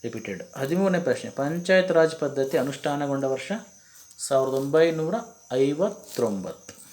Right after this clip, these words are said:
ಹದಿನಾಲ್ಕನೇ ಪ್ರಶ್ನೆ, grants in aids ಬಗ್ಗೆ ಬೇರೆ ಬೇರೆ ಥರ ಕೇಳಿದ್ದಾನೆ. ರಾಜ್ಯಗಳಿಗೆ grants in aids ಯಾವ ಉದ್ದೇಶಕ್ಕಾಗಿ ನೀಡುತ್ತೀವಿ ಅಂದರೆ ಖಂಡಿತ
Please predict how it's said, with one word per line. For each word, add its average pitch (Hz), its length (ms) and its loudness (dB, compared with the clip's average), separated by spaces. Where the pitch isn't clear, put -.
ಹದಿನಾಲ್ಕನೇ 170 480 2
ಪ್ರಶ್ನೆ, 127 260 -6
grants 151 320 0
in 156 80 -2
aids 147 280 -6
ಬಗ್ಗೆ 143 160 0
ಬೇರೆ 135 180 2
ಬೇರೆ 135 140 2
ಥರ 131 240 -2
ಕೇಳಿದ್ದಾನೆ. 127 400 -6
ರಾಜ್ಯಗಳಿಗೆ 180 720 4
grants 165 280 2
in 165 80 -2
aids 151 260 6
ಯಾವ 151 360 2
ಉದ್ದೇಶಕ್ಕಾಗಿ 139 500 -2
ನೀಡುತ್ತೀವಿ 120 360 -6
ಅಂದರೆ 143 140 -6
ಖಂಡಿತ 147 380 -4